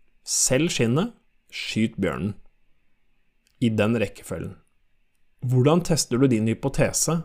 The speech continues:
om at alternativ sett er mest attraktiv? Hvordan tester du hva kundene vil betale for tjenesten? Hvordan vet du hva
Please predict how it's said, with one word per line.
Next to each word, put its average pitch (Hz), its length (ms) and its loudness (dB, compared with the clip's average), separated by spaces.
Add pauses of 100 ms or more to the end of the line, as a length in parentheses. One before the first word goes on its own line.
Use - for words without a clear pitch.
(220)
om 104 160 -4
at 110 180 -6
alternativ 123 800 -2 (180)
sett - 540 -6
er 214 160 0
mest 104 300 -2
attraktiv? 104 500 -4 (560)
Hvordan 101 320 -2
tester - 340 0
du 98 120 -2
hva 98 180 -2
kundene 92 400 0
vil 104 140 -2
betale 104 500 -2
for 135 100 -4
tjenesten? 139 520 -4 (600)
Hvordan 120 400 2 (200)
vet 98 320 0
du 139 120 4
hva 95 220 -4